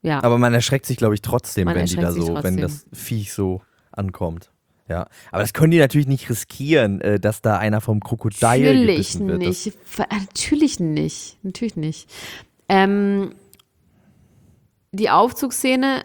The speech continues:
Speaker 1: hat er gepupst, hat der Mann gepupst, man weiß es nicht.
Speaker 2: <laughs> Man weiß es nicht genau. Hat der
Speaker 1: Ist
Speaker 2: Koffer
Speaker 1: aber
Speaker 2: vielleicht
Speaker 1: irgendwie
Speaker 2: eventuell
Speaker 1: gut.
Speaker 2: gepupst?
Speaker 1: Ähm,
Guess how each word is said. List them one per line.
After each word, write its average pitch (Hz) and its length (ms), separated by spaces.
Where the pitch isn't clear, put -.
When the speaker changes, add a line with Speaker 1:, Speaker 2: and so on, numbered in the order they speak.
Speaker 1:
hat 208 200
er 214 180
gepupst, 226 500
hat 208 80
der 180 80
Mann 185 280
gepupst, 190 440
man 160 140
weiß 139 200
es 135 140
nicht. 147 320
Speaker 2:
<laughs> - 300
Man 165 160
weiß 165 240
es 131 240
nicht 143 180
genau. 104 200
Hat 214 60
der 156 60
Speaker 1:
Ist - 140
Speaker 2:
Koffer 143 160
Speaker 1:
aber 135 100
Speaker 2:
vielleicht - 300
Speaker 1:
irgendwie 104 180
Speaker 2:
eventuell 113 300
Speaker 1:
gut. 214 200
Speaker 2:
gepupst? 262 440
Speaker 1:
Ähm, 185 240